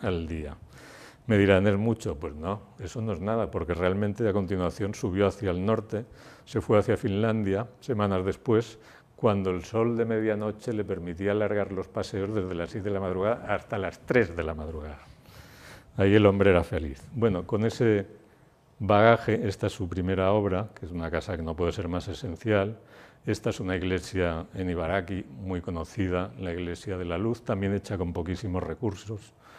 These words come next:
hormigón. Esto es una antigua isla de pescadores, es una visión parcial de un museo. Aquí solo se ve, digamos, algunas salidas, pero esa es una obra muy interesante también, y esta que me gusta menos, que es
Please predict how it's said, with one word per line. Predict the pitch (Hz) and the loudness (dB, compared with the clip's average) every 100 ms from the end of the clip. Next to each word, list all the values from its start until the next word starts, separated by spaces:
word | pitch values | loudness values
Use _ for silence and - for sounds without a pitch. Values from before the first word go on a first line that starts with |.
| - - - | -20 -18 -10
hormigón. | 113 95 92 104 110 120 - - - - _ _ - | -6 -2 2 4 2 -2 -10 -20 -20 -20 _ _ 0
Esto | 117 131 | 2 2
es | 107 | 2
una | 113 107 101 98 269 | 2 4 4 2 -4
antigua | 101 90 110 101 101 | -4 0 2 6 6
isla | 98 107 98 | 4 2 2
de | 92 | 2
pescadores, | 90 - - 113 - 101 104 101 110 | 0 -10 -6 -6 0 4 4 4 0
es | 92 | -4
una | 123 98 | -2 -2
visión | 92 113 95 | -2 -2 -2
parcial | 90 85 - 101 98 95 | -2 -4 0 0 2 0
de | |
un | 95 92 | -2 -4
museo. | 90 - 101 95 85 85 - - _ - | -6 -4 0 0 0 -6 -16 -20 _ -10
Aquí | 95 95 | -6 -4
solo | 120 101 90 | -2 -2 0
se | 90 | -2
ve, | 85 80 73 71 | -2 -2 -4 -6
digamos, | 82 87 87 85 | -4 -2 -2 -4
algunas | 92 85 85 82 | -6 -4 -6 -6
salidas, | 92 98 92 104 - - - - _ _ - | -4 -2 -2 -4 -8 -20 -20 -20 _ _ -6
pero | 98 90 | -4 -4
esa | 101 | -4
es | - | -6
una | 95 90 | -2 0
obra | 87 | 0
muy | 92 | 0
interesante | 90 87 87 - 95 92 | -2 -4 -6 -6 -4 -4
también, | 98 90 92 104 - - | -4 -4 -4 -6 -10 -8
y | 98 | -8
esta | 95 - 101 - | -8 -10 -12 -10
que | - | -8
me | 92 | -4
gusta | 90 95 - 95 | -4 -4 -4 0
menos, | 101 92 95 - - - - - - - - - - | 2 2 -2 -8 -18 -20 -20 -20 -20 -20 -20 -12 4
que | 107 101 | 8 8
es | - - | 6 -8